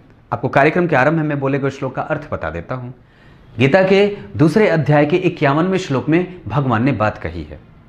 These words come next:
क्या कही है? इतनी सी बात है कि निर्विकार हो जाओ, क्योंकि वो निर्विकार है, उसमें कोई विकार नहीं है।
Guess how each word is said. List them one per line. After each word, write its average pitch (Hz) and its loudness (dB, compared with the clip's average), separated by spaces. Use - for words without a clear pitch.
क्या 135 0
कही 135 0
है? 143 -4
इतनी 202 2
सी 156 0
बात 104 2
है 135 -2
कि 143 -2
निर्विकार 147 4
हो 87 -6
जाओ, 73 -6
क्योंकि 107 -6
वो 113 2
निर्विकार 131 2
है, 113 -8
उसमें 160 -2
कोई 170 2
विकार 104 -2
नहीं 76 -14
है। - -20